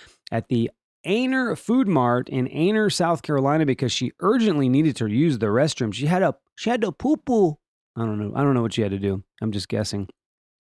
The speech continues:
It's funny to say that. She had to go poo-poo.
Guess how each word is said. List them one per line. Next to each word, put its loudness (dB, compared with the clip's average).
It's -2
funny 2
to 0
say 0
that. -4
She -4
had 0
to -2
go -2
poo-poo. 0